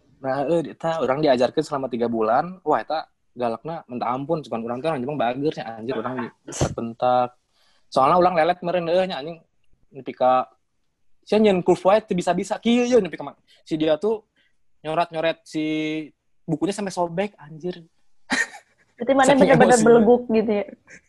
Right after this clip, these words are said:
Speaker 1: <laughs> Harusnya yang beleguk, eh, bayangkan, oh, di referee ya, lulusan referee gerasi, harus disuruh bikin surface, anjing.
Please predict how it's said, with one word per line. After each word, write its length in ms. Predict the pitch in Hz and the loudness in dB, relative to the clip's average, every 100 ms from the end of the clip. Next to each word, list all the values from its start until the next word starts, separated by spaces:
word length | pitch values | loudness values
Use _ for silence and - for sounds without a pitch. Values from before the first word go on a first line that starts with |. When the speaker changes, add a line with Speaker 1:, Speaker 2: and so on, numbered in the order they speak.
| - | -20
Speaker 1:
<laughs> 560 | - _ - - 170 170 | -20 _ -10 -2 2 2
Harusnya 240 | 170 214 | 4 2
yang 100 | 262 | 4
beleguk, 220 | 180 175 | 2 0
eh, 200 | 135 156 | 0 0
bayangkan, 320 | 147 139 156 214 | 4 2 2 0
oh, 80 | 240 | 0
di 80 | |
referee 400 | 233 202 - 226 | 2 0 -2 0
ya, 120 | 247 254 - _ _ _ | 2 0 -4 _ _ _
lulusan 260 | 208 214 214 | -10 -6 -6
referee 220 | 214 208 | -6 -6
gerasi, 400 | 190 180 - 170 220 _ | -4 -4 -4 -10 -10 _
harus 240 | - 202 - | -14 -12 -12
disuruh 320 | 208 202 190 | -12 -8 -6
bikin 160 | 196 | -6
surface, 480 | 233 220 202 254 262 | -6 -8 -4 -4 -4
anjing. 240 | - 180 | -8 -12